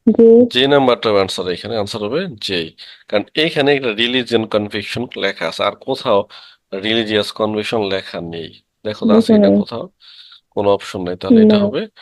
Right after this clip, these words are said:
Speaker 2: রিলিজিয়াস কনভিকশন। মানে এখানে খুব বেশি এটা থাকে না যে সূত-, উত্তরটা থাকে তার সাথে সিমিলার খুব বেশি থাকে না। হুম। সহজে পিক আপ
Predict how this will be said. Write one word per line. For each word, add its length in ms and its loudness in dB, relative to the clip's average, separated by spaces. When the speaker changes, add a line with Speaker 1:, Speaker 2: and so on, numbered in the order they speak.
Speaker 2:
রিলিজিয়াস 540 -4
কনভিকশন। 640 -10
মানে 140 0
এখানে 220 0
খুব 180 -6
বেশি 460 -4
এটা 240 -6
থাকে 260 -10
না 80 -2
যে 200 -6
সূত-, 380 -14
উত্তরটা 300 -10
থাকে 220 -12
তার 140 -14
সাথে 380 -12
সিমিলার 540 0
খুব 180 -12
বেশি 220 -12
থাকে 300 -12
না। 200 -12
হুম। 220 -14
সহজে 400 -6
পিক 280 -10
আপ 100 -2